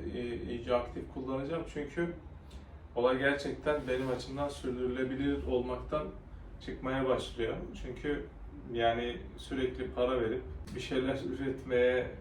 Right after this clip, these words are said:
çalışan bir influencer olarak bu biraz saçma kaçıyor yani. Olay bu noktaya geldi. Birinci sorumlusu dediğim gibi Instagram zaten. İkinci sorumlusu bu fırsatçı firmalar zaten.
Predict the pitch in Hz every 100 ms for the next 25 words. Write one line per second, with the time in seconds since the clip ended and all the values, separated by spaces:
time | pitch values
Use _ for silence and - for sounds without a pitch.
0 | - - 120 117 117 135 135 123 135 135
1 | 127 120 127 127 123 120 - 117 - -
2 | - - - - - - 120 117 127 139
3 | - - 123 123 - 117 120 123 - 123
4 | 123 - 120 110 107 110 - - - -
5 | - - - - - 123 131 139 139 147
6 | 147 - 147 147 151 147 135 139 147 127
7 | - 120 135 139 147 - 135 127 131 -
8 | 147 139 135 131 139 120 110 117 113 117
9 | 113 120 113 104 101 - 135 - 143 143
10 | 135 120 117 117 - 135 127 135 127 117
11 | 110 127 131 120 117 107 101 101 104 -
12 | -